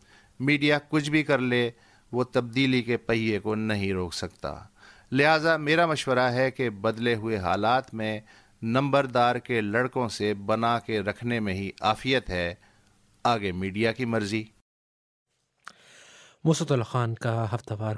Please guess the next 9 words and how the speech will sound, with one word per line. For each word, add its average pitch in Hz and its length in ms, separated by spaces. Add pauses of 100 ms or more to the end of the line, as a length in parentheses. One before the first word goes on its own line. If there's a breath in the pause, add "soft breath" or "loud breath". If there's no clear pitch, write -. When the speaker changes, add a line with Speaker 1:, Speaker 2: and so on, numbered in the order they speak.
Speaker 2:
کالم 127 380
بات 120 240
سے 117 120
بات 110 220 (120)
آپ 127 260
نے 120 100
سنا۔ 185 400 (420 loud breath)
اگر 156 200
آپ 170 180